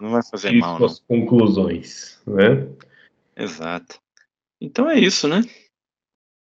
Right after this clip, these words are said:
Speaker 2: É isso.
Speaker 1: Acabou o programa, acabou. <laughs> O cara acaba como se estivesse acabando a <laughs> Então, beleza, Ri. Muito obrigado aí de novo por esse especial do Batman.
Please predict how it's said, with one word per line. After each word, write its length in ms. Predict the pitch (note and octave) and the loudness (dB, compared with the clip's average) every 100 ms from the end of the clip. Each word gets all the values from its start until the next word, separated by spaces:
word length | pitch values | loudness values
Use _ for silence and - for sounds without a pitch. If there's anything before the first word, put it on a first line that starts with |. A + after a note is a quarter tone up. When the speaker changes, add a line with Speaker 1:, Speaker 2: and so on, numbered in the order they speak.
| C#4+ C#4+ | -12 -6
Speaker 2:
É 60 | A#3 | -4
isso. 420 | G#2+ - - - - _ - | -4 -6 -16 -18 -20 _ -2
Speaker 1:
Acabou 340 | B2+ G#2 B2+ | 0 0 0
o 40 | C3+ | 0
programa, 800 | C#3 G#2 G#2+ C#3 F3+ F#3 G3+ - - | 2 4 4 4 2 -2 -4 -8 -4
acabou. 580 | A2 - A2 D3+ G3+ - _ _ _ | -2 0 4 4 4 0 _ _ _
<laughs> 760 | - - A#2 C#3 - - A#3 A#3+ | -10 -8 -6 -6 -6 0 2 2
O 20 | |
cara 240 | - A2 A2 | 4 4 4
acaba 320 | - A2 C3 | 4 4 4
como 80 | A#2+ | 2
se 40 | - | -6
estivesse 220 | A#2+ B2+ | -6 -4
acabando 480 | - A2+ G#2+ A#2 C3+ | 2 2 4 4 6
a 160 | B2 | 4
<laughs> 100 | - - - - - - - - - - - - - - - - _ _ _ _ | 2 -10 -12 -14 -14 -14 -16 -14 -16 -16 -20 -16 -16 -16 -18 -20 _ _ _ _
Então, 180 | - A#3 | -2 4
beleza, 400 | C4+ A#3 - A2+ | 8 8 8 6
Ri. 120 | G3+ | 4
Muito 240 | A#2 A#2+ C3+ | -2 -2 2
obrigado 440 | A#2+ G2+ G#2+ G#2 | 2 4 4 4
aí 80 | G2 | 2
de 60 | G2 | 0
novo 220 | G#2 G2 | -2 -4
por 140 | - | -8
esse 420 | F#2+ - F#2+ E2 - _ _ _ _ _ - | -10 -4 -4 -4 -12 _ _ _ _ _ -14
especial 500 | - G#2+ - G#2+ G2 | -2 -2 0 -2 -2
do 80 | F#2 | -2
Batman. 480 | E2 E2 - - | -2 -2 -4 -10